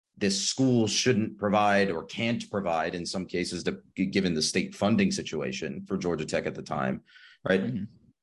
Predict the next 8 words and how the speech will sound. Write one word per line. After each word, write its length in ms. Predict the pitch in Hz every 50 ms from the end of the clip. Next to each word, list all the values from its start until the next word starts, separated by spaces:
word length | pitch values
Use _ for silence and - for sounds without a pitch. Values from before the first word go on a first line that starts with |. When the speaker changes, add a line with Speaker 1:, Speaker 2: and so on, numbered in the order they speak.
| _ _ _
Speaker 1:
We're 320 | - 104 107 123 123 107 -
in 200 | - 131 147 160
this 220 | 156 147 139 - -
situation 800 | 127 98 - 113 107 123 143 156 151 - 151 135 127 120 117 110
where, 560 | 110 110 107 107 104 101 98 - - - _ _ _ _ _ -
like, 300 | - 110 107 - - - _ - 101 98
th-, 280 | 131 120 - 120 104 -
this, 500 | 143 175 196 196 - - - - -